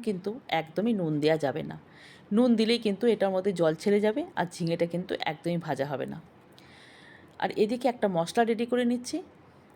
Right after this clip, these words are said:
একটা পাত্রের মধ্যে নিয়ে নিচ্ছি এক চামচ মতো হলুদ, এক চামচ মতো ধনে গুঁড়ো, এক চা চামচ মতো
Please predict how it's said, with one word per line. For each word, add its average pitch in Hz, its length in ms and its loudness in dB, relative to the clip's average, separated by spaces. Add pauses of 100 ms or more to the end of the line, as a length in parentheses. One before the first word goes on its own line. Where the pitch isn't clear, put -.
(120)
একটা 180 240 -2
পাত্রের 170 360 -2
মধ্যে 196 240 2
নিয়ে 160 160 0
নিচ্ছি 170 200 -6 (100)
এক 180 100 -6
চামচ 165 240 -2
মতো 165 220 -6
হলুদ, 202 300 0 (640)
এক - 120 -8
চামচ 185 200 -2 (100)
মতো 160 120 -4 (120)
ধনে 160 280 0
গুঁড়ো, 208 200 2 (580)
এক 185 120 -2
চা 175 140 2
চামচ 160 300 0
মতো 156 180 -2